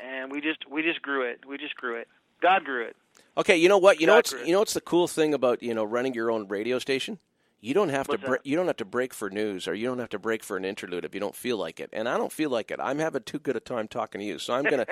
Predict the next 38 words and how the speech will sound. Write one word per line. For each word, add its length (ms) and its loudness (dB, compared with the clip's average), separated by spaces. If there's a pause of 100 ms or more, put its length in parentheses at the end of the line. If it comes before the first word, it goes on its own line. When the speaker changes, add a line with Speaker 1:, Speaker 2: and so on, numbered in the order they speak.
(140)
Speaker 1:
<laughs> 180 -6
Speaker 2:
I'm 180 4
gonna, 180 6 (180)
you 140 8
know, 100 12
the, 200 10
the, 200 4
the, 140 4
Speaker 1:
I 20 6
Speaker 2:
the 80 4
Speaker 1:
do 140 6
that 120 8
on 120 4
my 160 4 (100)
show. 260 0
Speaker 2:
Well, 220 10
the 160 8
information. 540 8
Yeah, 140 12
well, 140 12
that's, 240 6
you 60 2
know, 140 4
that's, 260 2
uh, 140 2
we'll 560 0 (180)
cross 280 4
that 140 6
bridge 180 2
when 40 -6
we 80 0
come 160 2
to 120 2
it. 80 -4 (220)
Um, 300 8
uh, 300 6
Speaker 1:
Yes, 180 4
yes. 140 -4